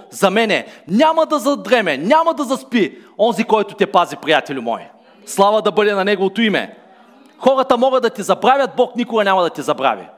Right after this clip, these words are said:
Той никога няма да те остави в никакъв случай, в никакво обстоятелство. Но ще дойде ден в живота ти. Няма значение колко силно пееш в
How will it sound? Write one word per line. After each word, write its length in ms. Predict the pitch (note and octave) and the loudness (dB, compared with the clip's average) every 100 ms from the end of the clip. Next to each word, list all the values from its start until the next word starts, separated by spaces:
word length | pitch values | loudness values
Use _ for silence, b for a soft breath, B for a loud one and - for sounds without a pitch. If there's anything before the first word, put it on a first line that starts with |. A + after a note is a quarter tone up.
| b b b b _ | b b b b _
Той 160 | A#3+ A3 | 0 2
никога 300 | C4 C#4+ C4 | 0 2 2
няма 220 | C4 C4 | 2 2
да 80 | B3+ | 0
те 120 | C4 | -4
остави 320 | A#3+ C4 C4 | 0 0 2
в 120 | A3 - | -2 -2
никакъв 360 | D4+ - - C#4 | -2 -2 -6 -6
случай, 300 | C#4+ - C4 | -4 -2 0
в 180 | G#3 - | 0 -2
никакво 340 | G#3 C4 B3 A#3 | -4 -2 -2 -2
обстоятелство. 840 | G3 - G#3+ A3 G3+ - C3+ G2+ - _ _ _ _ _ _ _ _ _ _ _ _ _ _ b b E3 | -4 0 0 0 -4 -6 -10 -12 -16 _ _ _ _ _ _ _ _ _ _ _ _ _ _ b b -6
Но 120 | F#3+ | -4
ще 160 | - | -2
дойде 340 | G3+ B3+ D#4 C#4+ | 0 0 0 0
ден 300 | C#4 A#3 A#2+ - _ _ _ - | 0 0 -4 -18 _ _ _ -6
в 120 | F#3 | -4
живота 440 | D#3 G3 F#3+ C3+ | -2 -2 -2 -4
ти. 100 | - D#2 _ _ _ _ _ _ | -12 -20 _ _ _ _ _ _
Няма 240 | D3 G#3+ A3 | -2 0 0
значение 400 | F3 - A3 G#3 | -4 -4 -4 -2
колко 260 | G#3+ G#3 | -4 -4
силно 360 | F#3+ - G#3+ G#3 | -10 -6 -6 -6
пееш 340 | G3+ F#3+ F#3+ | -4 -4 -4
в 120 | F3+ | -6